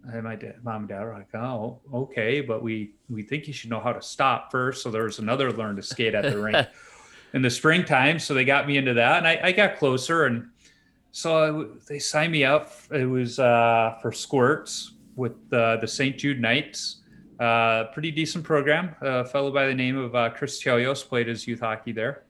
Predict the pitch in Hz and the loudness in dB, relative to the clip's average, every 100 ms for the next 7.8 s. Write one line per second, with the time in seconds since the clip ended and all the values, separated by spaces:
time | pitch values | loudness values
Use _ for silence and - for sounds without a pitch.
0 | _ 113 113 _ - 127 123 120 - 156 | _ -18 -18 _ 0 2 4 0 0 -2
1 | - 156 - - - - 170 - 131 123 | 0 -4 -4 -20 -20 -8 -8 0 4 6
2 | 120 117 117 _ _ _ _ _ _ _ | 4 2 -2 _ _ _ _ _ _ _
3 | _ _ _ - - 160 151 156 156 156 | _ _ _ -8 4 6 8 6 4 2
4 | 147 147 120 - _ _ _ _ 147 139 | 2 2 -2 -16 _ _ _ _ -4 -4
5 | 139 - 143 135 123 151 151 123 120 120 | -2 -2 0 2 2 0 0 -2 -2 -4
6 | - - _ _ _ - 170 165 156 202 | -12 -20 _ _ _ -6 -2 -2 2 2
7 | 156 147 143 147 147 156 147 131 | 4 2 2 0 0 2 0 0